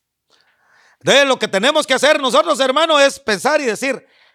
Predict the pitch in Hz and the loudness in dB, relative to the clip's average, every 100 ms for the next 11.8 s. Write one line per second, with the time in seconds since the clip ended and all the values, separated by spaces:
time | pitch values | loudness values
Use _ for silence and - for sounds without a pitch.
0 | _ _ _ _ _ _ _ _ _ _ | _ _ _ _ _ _ _ _ _ _
1 | _ _ 143 156 226 240 226 _ _ _ | _ _ -8 -2 0 0 -4 _ _ _
2 | _ _ _ _ - - 233 247 - 190 | _ _ _ _ -8 -2 0 0 -4 -4
3 | 208 190 185 220 202 190 190 196 196 185 | -4 -4 -4 -4 -4 -6 -4 -4 -6 -8
4 | 156 151 151 165 185 170 143 120 120 _ | -8 -8 -6 -6 -6 -8 -14 -16 -20 _
5 | 131 143 175 190 175 151 147 - 139 139 | -10 -6 -6 -6 -10 -12 -12 -10 -8 -8
6 | 160 185 180 143 120 110 139 165 156 117 | -8 -6 -8 -10 -10 -10 -4 -4 -4 -10
7 | 95 - - _ _ _ _ _ _ _ | -18 -20 -20 _ _ _ _ _ _ _
8 | _ _ _ _ _ - 143 147 143 151 | _ _ _ _ _ -8 -4 -2 -4 -4
9 | 214 196 170 226 214 165 - - - 156 | -2 0 0 -2 -2 -4 -6 -20 -4 0
10 | 151 147 147 135 147 208 285 247 175 - | 0 -2 -6 -6 -6 -4 -4 -4 -6 -4
11 | 190 175 151 226 254 147 _ | -4 -6 -4 -2 -2 -6 _